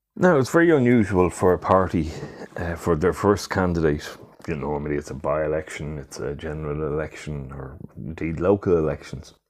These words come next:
But the first candidate endorsing National Action was actually in a nineteen fifty-two Seanad by-election. And it was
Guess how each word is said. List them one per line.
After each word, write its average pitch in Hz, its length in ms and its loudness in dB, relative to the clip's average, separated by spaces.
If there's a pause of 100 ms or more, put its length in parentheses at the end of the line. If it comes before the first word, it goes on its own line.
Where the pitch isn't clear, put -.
(540)
But 135 260 2
the - 80 -2
first - 800 -4
candidate 85 840 -2 (380)
endorsing 82 720 0
National 80 540 -6
Action 80 420 -8 (480)
was 95 220 -2
actually 90 640 -2
in 87 220 -2 (120)
a 87 200 -2
nineteen 90 460 -2
fifty-two 80 680 -2
Seanad 82 500 -4
by-election. 98 640 0 (2000)
And 107 260 2
it 92 80 0
was 95 420 -2